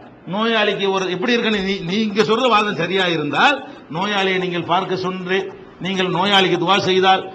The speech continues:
அதை கேட்டுக்கொண்டிருக்க எல்லாரும் ஆமீன்னு சொல்லுங்கன்னு சொல்லணும். ரசூலுல்லாஹ் என்ன சொல்றாங்க? நீங்க போய் நோயாளி போய் கெட்டது சொல்லிடாதீங்க, நீ இந்த நோயை தீராதுப்பா, சரிப்பட்ட வராதுன்னு சொல்லிவிடாதீங்க. எப்படி சொல்லுங்க? நல்லதை சொல்லுங்க. ஏன்னு கேட்டா நீங்க சொல்றதுக்கு மலக்கு ஆமீன் சொல்லி போடுவாங்க. நோயை தீராதுங்கிற நேரத்துல ஆமீன் சொல்லிட்டாருன்னு வைங்க, அப்ப நோய் தீராம போயிடும்.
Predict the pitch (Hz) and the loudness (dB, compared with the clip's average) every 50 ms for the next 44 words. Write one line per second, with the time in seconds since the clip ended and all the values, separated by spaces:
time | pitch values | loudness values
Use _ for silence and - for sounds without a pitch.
0 | - - - 170 185 175 - 185 208 185 208 185 196 185 180 180 185 175 180 196 | -14 -10 -6 -6 -4 -4 -2 -2 0 0 0 0 0 0 0 0 0 0 0 0
1 | 185 170 175 185 190 190 185 160 170 165 165 196 262 285 208 233 190 156 123 - | 2 2 0 0 -2 -4 -4 -2 -2 -2 -2 -2 -2 0 2 2 0 0 -2 -6
2 | - - - - - - - - - - - - - - 107 - 220 247 240 240 | -10 -16 -18 -18 -18 -20 -20 -20 -20 -20 -20 -20 -18 -8 -4 0 2 2 4 4
3 | 240 233 226 220 220 220 220 202 165 165 165 185 220 220 139 190 208 233 226 208 | 4 2 4 4 4 2 2 0 0 0 0 0 0 0 0 0 2 2 2 2
4 | 196 196 208 190 156 175 175 254 247 190 202 202 202 190 180 160 147 135 - - | 2 0 -2 -2 -4 -2 0 0 0 0 0 0 0 0 0 -2 -4 -6 -8 -10
5 | - - - - - - - - - 170 175 165 165 165 196 220 233 220 - 226 | -16 -18 -14 -12 -10 -10 -10 -10 -10 -8 -6 -6 -4 -2 2 2 2 2 2 2
6 | 240 233 220 214 - 190 185 185 190 185 185 - 185 196 208 240 233 233 214 202 | 2 4 2 2 2 4 4 6 6 6 4 2 -2 -2 0 0 0 2 2 4
7 | 208 214 220 190 202 196 180 185 180 175 170 143 127 - - - - - - - | 2 2 2 0 -2 -2 -2 -2 -2 -2 -2 -4 -6 -8 -8 -14 -16 -16 -16 -16
8 | - - - 202 240 277 226 240 233 226 233 226 196 160 147 185 240 285 302 294 | -10 -6 -6 -2 -2 2 4 4 4 4 2 2 0 0 0 -2 0 2 2 2
9 | 254 - 214 196 190 170 170 175 214 214 202 185 180 185 254 277 262 190 135 - | 2 0 0 0 0 0 -2 -2 0 0 0 0 0 2 4 4 4 2 2 -4
10 | - - - - 170 202 196 180 185 185 202 214 240 247 233 208 190 214 254 247 | -10 -16 -12 -8 -4 -2 -2 0 0 0 0 2 0 2 2 2 4 4 4 2
11 | - 226 196 202 226 214 196 190 185 175 170 170 156 139 123 120 - - - - | 2 0 2 2 0 0 0 -2 -4 -2 -2 -2 -2 -4 -6 -8 -12 -16 -20 -20
12 | - - - - 190 240 254 262 247 233 240 226 240 240 240 233 226 226 220 214 | -20 -20 -10 -4 0 0 4 4 4 2 4 2 4 4 4 4 4 2 0 0
13 | 208 214 214 180 214 196 190 208 214 214 208 202 175 208 202 202 202 208 202 202 | 0 -2 -2 0 2 2 2 2 2 0 0 0 0 0 0 0 -2 -2 -2 0
14 | 202 196 170 139 - - - - - - - 180 208 208 240 262 269 214 233 220 | 0 0 0 0 -4 -8 -16 -20 -20 -14 -6 -4 -2 2 2 2 4 4 4 4
15 | 220 214 214 175 180 175 139 127 - | 4 2 0 0 0 -2 -2 -2 -8